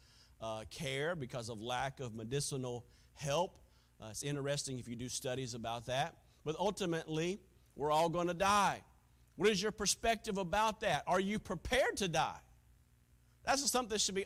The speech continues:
always on our mind. Am I ready? If today was my last day, would I be ready for it? And as a Christian,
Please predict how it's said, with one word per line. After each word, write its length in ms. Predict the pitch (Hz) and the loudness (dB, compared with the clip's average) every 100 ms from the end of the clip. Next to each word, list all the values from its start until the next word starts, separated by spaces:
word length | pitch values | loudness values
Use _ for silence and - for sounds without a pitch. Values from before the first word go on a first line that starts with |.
| - | 0
always 440 | 196 247 247 214 - | 0 2 2 0 -2
on 180 | 214 214 | -2 -2
our 220 | 214 196 | 0 0
mind. 600 | 196 196 220 220 185 165 165 | 0 0 2 2 0 -2 -4
Am 180 | 175 160 | -4 -2
I 200 | 180 196 | 0 0
ready? 420 | 185 190 220 220 | 2 4 4 2
If 160 | 196 - | -4 -2
today 420 | 185 151 190 240 | -2 2 2 4
was 240 | 254 196 | 2 -2
my 200 | 185 180 | 0 0
last 520 | 165 170 180 175 - 160 | 2 2 0 0 -6 -2
day, 380 | 185 175 160 - - - | 0 2 0 -4 -20 -8
would 200 | 147 175 | -4 -2
I 220 | 156 160 170 | 2 2 2
be 280 | 147 160 | 0 0
ready 420 | 156 139 160 156 139 | 0 0 0 -2 -4
for 320 | - 139 117 | -4 -2 -2
it? 80 | - - - - | -8 -20 -18 -6
And 120 | 214 233 | -4 2
as 260 | 240 190 | 2 2
a 80 | 196 | -2
Christian, 840 | - - 311 302 - 214 185 185 | -4 0 4 6 6 4 2 0